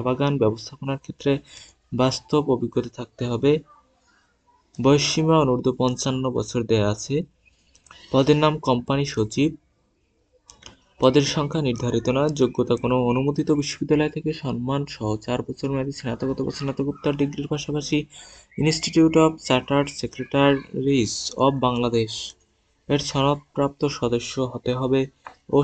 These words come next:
স্বনামধন্য লিস্টেড কোম্পানির সচিব হিসেবে পাঁচ বছরের কাজের অভিজ্ঞতা ও কোম্পানি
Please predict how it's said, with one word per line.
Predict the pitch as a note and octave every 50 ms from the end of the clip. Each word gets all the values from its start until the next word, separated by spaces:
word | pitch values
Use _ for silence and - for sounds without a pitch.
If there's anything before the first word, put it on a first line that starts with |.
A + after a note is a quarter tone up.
| C#3+
স্বনামধন্য | - C#3 C3+ C#3 C#3+ D3 C#3+ D3 D3+ D3+ D3+ D3+ D#3 D#3 D#3+ D#3 D#3+ - A#2+
লিস্টেড | B2 B2+ B2+ - - _ - C#3+ C#3 C#3+ - -
কোম্পানির | A#2+ A2+ A2+ - B2+ B2+ C#3 C#3 - -
সচিব | C3+ B2 - - D3 C#3+ C#3+
হিসেবে | C3+ - - C#3 D3 D3 C#3+ - -
পাঁচ | B2 A#2 A#2 - -
বছরের | C3 B2+ - - C#3 C#3+ D3 C#3+ - _ - - _ _ _ - _ _ _ _ -
কাজের | B2+ B2+ B2 C3 D#3 D#3 D3+
অভিজ্ঞতা | C#3 C#3+ C#3 C#3+ C#3+ C3 - B2 A#2+
ও | - -
কোম্পানি | B2 A#2 A#2 - C3+ C3+ C#3 C#3+